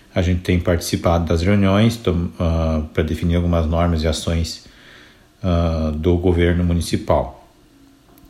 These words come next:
Geralmente a gente tá, o município tá, tá acatando as decisões estaduais até por um critério,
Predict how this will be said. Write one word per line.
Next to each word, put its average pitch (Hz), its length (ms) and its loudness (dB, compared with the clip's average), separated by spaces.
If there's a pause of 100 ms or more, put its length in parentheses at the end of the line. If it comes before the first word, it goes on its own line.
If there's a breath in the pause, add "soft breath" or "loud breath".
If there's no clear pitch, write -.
Geralmente 92 460 2
a 90 40 -4
gente 98 180 0
tá, - 340 -2
o 87 40 2
município 87 460 0
tá, 90 200 2
tá 87 480 -2
acatando 87 460 0
as 85 80 0
decisões 85 460 -2
estaduais 95 440 2
até 98 200 -2
por 90 120 -4
um 87 100 0
critério, 85 560 0